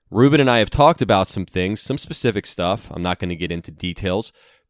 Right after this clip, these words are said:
But the one thing that Reuben has shown since I've been here is that he's doing things the right way. He's doing things the way that we need him to do. He's been excellent. He really has,"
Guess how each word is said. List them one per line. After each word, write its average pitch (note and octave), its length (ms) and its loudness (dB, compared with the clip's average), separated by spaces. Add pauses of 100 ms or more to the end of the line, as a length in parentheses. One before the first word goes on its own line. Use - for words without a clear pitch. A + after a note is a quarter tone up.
But D3 160 4
the B2 80 2
one D3 200 4
thing C3 260 4
that G#2 100 2
Reuben G#2+ 320 4
has C3 280 2
shown E2+ 360 0
since - 280 -6
I've F2 220 -2
been E2+ 140 -4
here F2+ 240 -4
is F2 100 -4
that F2 140 -4
he's E2 160 -8
doing F#2+ 260 0
things F2+ 320 -4
the F2 80 -4
right F2+ 240 0
way. G#2+ 320 4 (300)
He's G2+ 200 -6
doing A2+ 280 4
things G#2+ 320 -2
the F#2+ 80 -2
way G2+ 160 0
that F#2+ 100 -2
we F#2+ 100 -2
need G#2 200 2
him G#2+ 100 4
to G#2+ 60 4
do. F#2+ 300 2
He's E2+ 200 -8
been E2+ 180 -6
excellent. G#2 560 -4
He F2+ 140 -8
really F#2+ 300 0
has," E2 560 -4